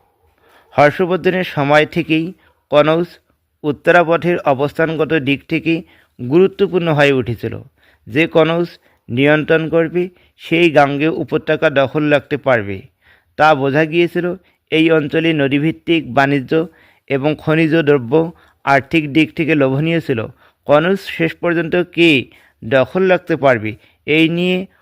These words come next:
অষ্টম শতাব্দী থেকে পাল, গুর্জার, প্রতিহার এবং রাষ্ট্রকূট বংশের মধ্যে টানা লড়াই চলেছিল। একেই ত্রিশক্তি সং-, একেই ত্রিশক্তি সংগ্রাম বলা হয়। প্রায় দুশো বছর ধরে চলা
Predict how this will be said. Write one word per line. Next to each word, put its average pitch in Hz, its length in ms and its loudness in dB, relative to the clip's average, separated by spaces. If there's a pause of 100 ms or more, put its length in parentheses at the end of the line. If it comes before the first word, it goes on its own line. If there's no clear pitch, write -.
(280)
অষ্টম 170 420 -2
শতাব্দী 160 520 0
থেকে 151 420 -2 (440)
পাল, 147 380 2 (240)
গুর্জার, 131 520 0
প্রতিহার 151 480 -4 (520)
এবং 147 360 0
রাষ্ট্রকূট 135 540 -2
বংশের 135 460 -2
মধ্যে 147 420 -4 (420)
টানা 143 280 2
লড়াই 139 320 2
চলেছিল। 120 480 -6 (480)
একেই 139 320 0
ত্রিশক্তি 143 540 -6
সং-, 127 260 -6
একেই 156 300 2
ত্রিশক্তি 165 540 -6
সংগ্রাম 143 440 -2
বলা 123 220 2
হয়। 107 240 -6 (440)
প্রায় 156 220 2
দুশো 147 320 -2
বছর 165 220 -4
ধরে 151 300 0
চলা 147 360 0